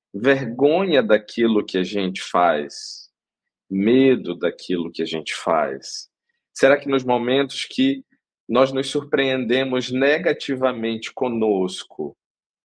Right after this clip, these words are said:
será que nesses Deus também está presente? Será que naqueles momentos de sofrimento, de dificuldades,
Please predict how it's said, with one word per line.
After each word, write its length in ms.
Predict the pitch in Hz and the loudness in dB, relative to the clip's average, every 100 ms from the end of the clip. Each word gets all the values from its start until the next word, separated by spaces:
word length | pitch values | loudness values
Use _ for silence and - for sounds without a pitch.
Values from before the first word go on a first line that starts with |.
| _ - | _ -8
será 280 | - 139 | -2 0
que 160 | 143 127 | 0 -4
nesses 960 | 110 104 98 92 - - 80 - - _ _ _ _ | -2 2 2 0 -4 -10 -12 -12 -16 _ _ _ _
Deus 500 | 82 92 104 110 107 | -4 0 2 0 -4
também 440 | - 82 90 90 | -8 -4 -4 -4
está 240 | 87 - 82 | -6 -6 -8
presente? 920 | - 80 76 87 90 90 - - - _ _ _ _ _ _ - _ _ _ _ _ _ 156 | -6 -8 -2 -2 -2 -4 -8 -16 -16 _ _ _ _ _ _ -20 _ _ _ _ _ _ 4
Será 240 | 156 170 | 6 4
que 200 | - 165 | 2 -2
naqueles 540 | 160 147 - 170 160 | 0 -2 0 -2 -2
momentos 840 | 151 143 143 165 165 156 151 - - 95 | -2 0 0 -2 -2 -6 -8 -10 -16 -14
de 240 | 101 143 | 0 0
sofrimento, 1300 | 143 - 170 170 - 165 143 123 107 87 - - 80 _ _ _ _ _ _ _ | 0 -2 -2 -2 -6 -6 -4 -2 0 -2 -6 -12 -14 _ _ _ _ _ _ _
de 160 | - 113 | -6 -4
dificuldades, 1500 | 123 - 160 160 180 147 110 98 87 80 - 73 - - | -4 -6 -6 -4 -4 2 4 6 4 0 -8 -20 -18 -20